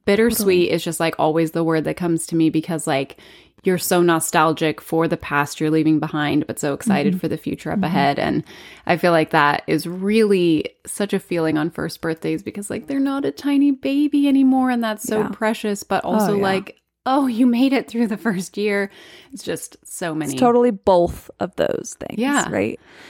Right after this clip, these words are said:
Speaker 2: I expected to get more emotional on the birthday.
Speaker 1: Yeah.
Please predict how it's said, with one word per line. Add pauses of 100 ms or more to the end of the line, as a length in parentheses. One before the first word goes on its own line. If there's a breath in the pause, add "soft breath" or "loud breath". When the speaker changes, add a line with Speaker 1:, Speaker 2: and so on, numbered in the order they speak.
(140 loud breath)
Speaker 2:
I
expected
to
get
more
emotional (100)
on
the
birthday. (300)
Speaker 1:
Yeah.